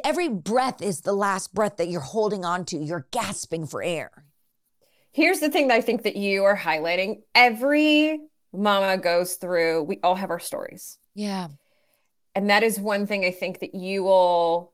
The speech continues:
Speaker 2: hopefully be welcomed into the, the new mama community. You're welcome to now be a part of mine.
Speaker 1: Oh, thanks.
Speaker 2: Because,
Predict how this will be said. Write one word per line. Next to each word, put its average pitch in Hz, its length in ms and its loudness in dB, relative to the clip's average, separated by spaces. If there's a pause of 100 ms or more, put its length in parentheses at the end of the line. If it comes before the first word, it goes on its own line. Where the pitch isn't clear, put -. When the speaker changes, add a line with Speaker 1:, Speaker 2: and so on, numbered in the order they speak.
Speaker 2:
hopefully 302 500 -2
be 220 140 -2
welcomed 196 460 2
into 190 420 -4
the, 180 140 -6
the 170 100 -2
new 185 200 -4
mama 170 280 -4
community. 151 720 -6
You're 156 160 -10
welcome 151 340 -6
to 196 140 -10
now 185 160 -8
be 180 100 -8
a 185 60 -8
part 180 240 -12
of 202 100 -14
mine. 196 400 -6
Speaker 1:
Oh, 208 100 -10
thanks. 220 260 -12 (320)
Speaker 2:
Because, 226 380 -6